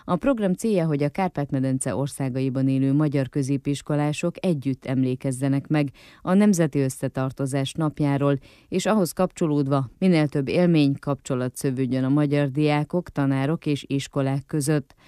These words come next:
A pályázaton négyszázezer forint értékű utazási kerettámogatás nyerhető el az utazók számától és a megtett távolságtól függően.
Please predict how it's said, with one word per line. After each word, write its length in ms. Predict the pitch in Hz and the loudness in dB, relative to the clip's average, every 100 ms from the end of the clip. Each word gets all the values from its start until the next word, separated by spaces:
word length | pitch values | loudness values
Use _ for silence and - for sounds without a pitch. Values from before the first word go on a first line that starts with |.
| - - - - | -20 -20 -8 0
A 120 | 208 | 2
pályázaton 640 | 226 202 190 180 175 185 | 2 2 2 0 0 0
négyszázezer 840 | 175 156 139 - 135 127 135 139 139 | 2 2 0 -2 -4 -4 -2 -2 -4
forint 380 | - 139 139 127 | -4 -2 0 0
értékű 520 | 135 - 143 - 147 | -2 -4 -6 -4 -6
utazási 720 | - 147 - 135 139 131 147 | -4 -6 -4 -4 -2 -2 -6
kerettámogatás 1040 | 131 143 139 - 147 139 139 143 143 143 - | -4 -2 -2 -2 0 0 2 -2 -2 -4 -2
nyerhető 540 | 143 139 151 131 147 | -2 0 -2 -2 -2
el 120 | 143 | 0
az 160 | 143 139 | -2 -4
utazók 520 | 143 - 143 139 131 | -8 -4 -4 -4 -6
számától 680 | - 156 147 151 151 - 180 | -4 -2 0 0 -2 -2 -2
és 220 | 156 - | -2 -2
a 60 | 139 | -2
megtett 420 | 135 - 131 135 | -2 -4 -8 -6
távolságtól 840 | - 127 127 135 - 135 135 135 | -4 -4 -2 -4 -4 -6 -2 -4
függően. 680 | 135 - 139 143 147 147 139 | -2 -4 -2 2 4 4 2